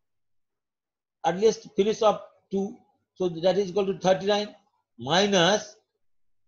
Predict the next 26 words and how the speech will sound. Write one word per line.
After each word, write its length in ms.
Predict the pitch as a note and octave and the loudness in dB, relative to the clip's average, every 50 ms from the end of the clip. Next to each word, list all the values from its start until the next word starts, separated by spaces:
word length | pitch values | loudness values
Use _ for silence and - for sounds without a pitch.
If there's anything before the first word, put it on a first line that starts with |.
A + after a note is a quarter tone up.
| _ _ _ _ _ _ _ _ _ _ _ _ _ _ _ _ _ _ _ _ _ _ _ _ _ _ _ _ _ _ _ _ _ - | _ _ _ _ _ _ _ _ _ _ _ _ _ _ _ _ _ _ _ _ _ _ _ _ _ _ _ _ _ _ _ _ _ 0
earliest 500 | D3+ D#3+ D#3 F3+ G3+ G#3+ G3 - - G3 | 0 0 2 4 4 4 4 2 -4 -12
start 320 | - - G#3+ G#3 G#3 G3+ A3 | -4 0 2 2 2 2 2
of 120 | G#3 F3+ | 0 0
one 320 | F#3+ G3 G#3+ G#3+ G#3+ F#3+ - | 2 0 0 0 -2 -4 -2
first 200 | F#3+ G3 G3 - | -2 -2 0 0
activity, 560 | - E3+ - A#3 G3 G3 G#3 F3 G#3+ A3+ - - _ _ _ _ _ _ _ _ _ _ _ _ _ C#3 | -4 -6 -4 -6 -4 -4 -4 -6 -8 -12 -14 -16 _ _ _ _ _ _ _ _ _ _ _ _ _ -8
that 160 | D3 D3 D#3+ | -6 -4 -4
is 160 | F3 E3 E3 - _ _ _ _ _ _ _ _ _ _ _ | -4 -6 -6 -14 _ _ _ _ _ _ _ _ _ _ _
twenty, 460 | F3 G3 G3 E3+ G#3 A3 A3+ C4 - _ _ _ _ _ _ _ _ | 0 0 0 -2 -4 -8 -8 -10 -14 _ _ _ _ _ _ _ _
plus 340 | D#3 F#3 G#3+ G#3+ G#3 - - - _ _ _ _ _ _ _ _ _ _ _ _ _ _ _ _ _ _ _ _ _ _ _ _ _ _ _ _ _ _ _ _ _ _ _ _ _ _ _ _ _ _ _ _ _ _ _ _ _ E3 | 2 4 4 4 2 -2 -10 -20 _ _ _ _ _ _ _ _ _ _ _ _ _ _ _ _ _ _ _ _ _ _ _ _ _ _ _ _ _ _ _ _ _ _ _ _ _ _ _ _ _ _ _ _ _ _ _ _ _ -4
the 120 | E3 D#3+ | -4 -4
T 200 | - F#3+ G3+ G#3 | -4 0 0 2
I 80 | G3+ G3 | 2 4
A, 340 | G3 G3 G3 G3 G3 - - _ _ _ _ _ _ _ | 4 2 0 0 0 -4 -12 _ _ _ _ _ _ _
time 220 | E3+ F3 F#3+ F#3+ G3 | -2 0 0 2 2
of 140 | F#3+ F#3+ G3 | 0 0 0
completion 400 | F#3+ F3 D#3+ F#3+ E3+ F#3 F#3 F#3 | -2 -2 -2 -2 -2 0 0 0
of 80 | F3+ | -2
activity 360 | E3+ F3 F3+ F3+ F3+ D#3+ F3 | -4 -4 -6 -6 -6 -4 -4
one, 260 | F3 E3+ E3+ E3+ E3+ - _ _ _ _ _ - | -4 -2 -4 -4 -6 -12 _ _ _ _ _ -10
two, 220 | D#3+ E3 F3+ - _ _ _ _ _ _ | -10 -10 -10 -12 _ _ _ _ _ _
so 100 | - D3+ | -14 -14
twenty 340 | B2+ - E3+ F3 E3 E3+ F#3+ | -10 -8 -8 -8 -6 -8 -6
plus 200 | E3 F3 D#3+ - | -4 -4 -4 -2
nine, 240 | E3+ E3 E3+ E3 D3 - D3 | -4 -4 -4 -6 -10 -14 -12
nine, 260 | D3+ D#3 D3+ D#3 | -10 -10 -10 -10